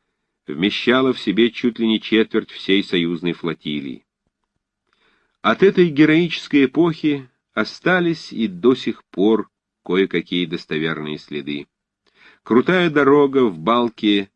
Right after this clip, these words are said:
Кефала в Рисе, проведённая английскими сапёрами,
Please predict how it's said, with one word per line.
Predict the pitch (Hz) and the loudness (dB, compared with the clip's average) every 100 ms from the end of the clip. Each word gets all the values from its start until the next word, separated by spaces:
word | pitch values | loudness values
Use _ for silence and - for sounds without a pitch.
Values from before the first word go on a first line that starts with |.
| _ _ _ | _ _ _
Кефала | 95 90 98 101 92 | -6 -2 -2 0 0
в | |
Рисе, | 92 104 - - 95 - _ _ - | 0 -2 -6 -8 -8 -10 _ _ -8
проведённая | 85 85 87 87 85 82 | -4 -4 -2 -4 -4 -6
английскими | 80 82 82 - 80 | -6 -6 -8 -10 -12
сапёрами, | - 78 85 80 78 73 | -10 -10 -8 -6 -6 -10